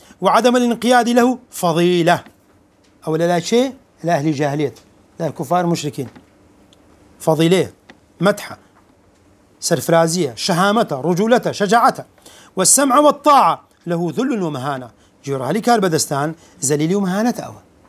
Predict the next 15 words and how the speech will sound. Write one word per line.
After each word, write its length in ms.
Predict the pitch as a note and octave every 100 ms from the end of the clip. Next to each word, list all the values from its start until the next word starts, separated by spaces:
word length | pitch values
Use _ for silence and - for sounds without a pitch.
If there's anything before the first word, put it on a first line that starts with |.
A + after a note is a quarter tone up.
| _ _ _ _ -
كو 180 | - C#4+
دەبیەوە. 380 | C#4 E3+ B2 - _ _ _ _ _ _ _ F3
لۆ 80 | E4
ئەو 100 | A#3 -
چی 120 | C#4+
لەمە 180 | C#4 G3+
زیاترە؟ 360 | C#3 C3 - - _ _ F#3
ئەی 80 | A#3
جۆ 80 | C4+
چی 80 | C#4+
من 200 | C#4+ C4
بەشەرە؟ 320 | - B3 C3+ - _ A#3
لۆ 60 | D#4
بەجێوی 320 | C#4+ F#3+ D3+ C3+
بکەم. 200 | -